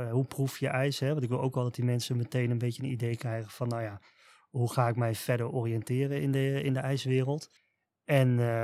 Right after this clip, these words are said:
een groot onderdeel van de Marco Polo is het opzetten van een businessplan. Dus ik loop met hun alle facetten door. Ik probeer met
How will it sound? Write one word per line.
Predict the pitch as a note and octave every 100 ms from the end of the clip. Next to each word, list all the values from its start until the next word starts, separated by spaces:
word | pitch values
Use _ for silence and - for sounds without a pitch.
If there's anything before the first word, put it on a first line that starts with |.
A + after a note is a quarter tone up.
| A#2+
een |
groot | A#2+ - C3 C3
onderdeel | - C#3+ C3 A#2+ B2+ B2
van | B2+
de | B2
Marco | B2 A#2+
Polo | A#2 - B2 A#2+
is | A#2
het | A2
opzetten | B2 - A#2+
van | A#2
een | A#2+
businessplan. | A#2 C3 D#3 - C#3+ C#3 C#3+ -
Dus | D3
ik | -
loop | C3 A#2+
met | A#2+ A2+
hun | A#2 B2
alle | C3 B2 A#2+
facetten | - B2+ - B2+ A#2+
door. | A2+ B2+ B2+
Ik |
probeer | B2+ A#2 A#2
met | A#2 A#2